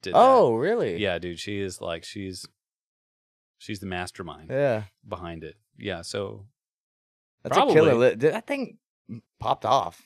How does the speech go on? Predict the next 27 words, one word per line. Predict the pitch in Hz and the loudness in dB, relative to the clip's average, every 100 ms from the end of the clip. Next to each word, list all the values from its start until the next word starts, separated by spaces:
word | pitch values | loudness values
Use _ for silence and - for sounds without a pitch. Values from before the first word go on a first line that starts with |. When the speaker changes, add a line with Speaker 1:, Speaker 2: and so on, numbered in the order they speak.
| _ | _
Speaker 2:
a | 85 | -10
little | 98 92 | -6 -6
bit | 90 92 - _ - | -4 -4 -4 _ -4
Speaker 1:
It | 180 | 2
did, | 220 196 | 4 4
Speaker 2:
just | 147 | 4
Speaker 1:
yeah, | 180 | 6
Speaker 2:
by | 180 | 6
Speaker 1:
yeah. | 180 | 6
Speaker 2:
posting | 165 127 139 | 6 4 -2
the | 117 | 2
list. | 127 175 123 - | 4 6 4 -2
Speaker 1:
Yeah, | 117 160 175 | -2 0 2
it | 147 | 0
did. | 180 147 | 0 0
I | |
mean, | 147 226 | 0 -2
it's | 311 | 2
really | 220 165 | 4 4
helpful | 117 165 107 101 - _ 117 | 2 -2 -6 -8 -12 _ -6
to | |
Speaker 2:
Yeah. | 131 127 | -2 0
Speaker 1:
people. | 101 107 | 0 -4
You | 101 | -4
know, | 113 | -6
she | - 196 | -6 -2
gets, | 139 170 - | -2 -2 -8